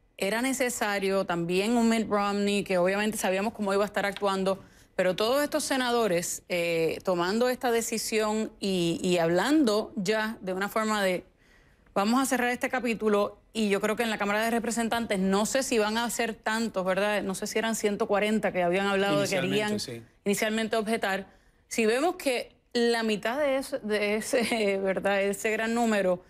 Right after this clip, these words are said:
Speaker 1: eh, desisten de su idea,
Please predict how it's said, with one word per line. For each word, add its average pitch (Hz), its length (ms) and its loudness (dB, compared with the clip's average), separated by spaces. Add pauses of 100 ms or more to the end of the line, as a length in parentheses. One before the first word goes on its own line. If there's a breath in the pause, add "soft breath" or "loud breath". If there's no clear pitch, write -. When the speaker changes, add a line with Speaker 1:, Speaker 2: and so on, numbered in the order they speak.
(280 loud breath)
Speaker 1:
eh, 170 680 2
desisten 226 640 -2
de 233 80 0
su 240 140 -2
idea, 233 460 0